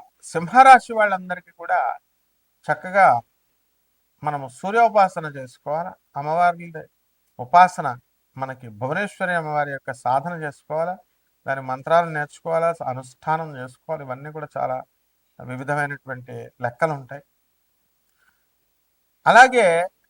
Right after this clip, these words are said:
ఎవడు పడితే ఆడు దశమహావిద్యలు చేసేస్తున్నా అంటే నమ్మేస్తారా మీరు? గుళ్ళు కట్టేస్తే నమ్మేస్తారా? పెట్టుడు గుళ్ళు రా ఇవన్నీ.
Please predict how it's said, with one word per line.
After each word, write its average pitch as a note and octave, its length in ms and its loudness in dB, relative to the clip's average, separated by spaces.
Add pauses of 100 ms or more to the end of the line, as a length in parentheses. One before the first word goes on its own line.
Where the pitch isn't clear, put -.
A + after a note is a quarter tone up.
(160)
ఎవడు E3+ 280 6
పడితే A#3 360 4
ఆడు A3 160 6
దశమహావిద్యలు G#3 720 2
చేసేస్తున్నా G3+ 440 -6
అంటే F#3+ 120 -4
నమ్మేస్తారా F3 460 -2
మీరు? D#3 180 -8
గుళ్ళు E3 240 -6
కట్టేస్తే F#3 380 -2
నమ్మేస్తారా? D3 520 -6
పెట్టుడు F#3 420 -6
గుళ్ళు C4 240 2
రా A3 180 8
ఇవన్నీ. C#3 640 -6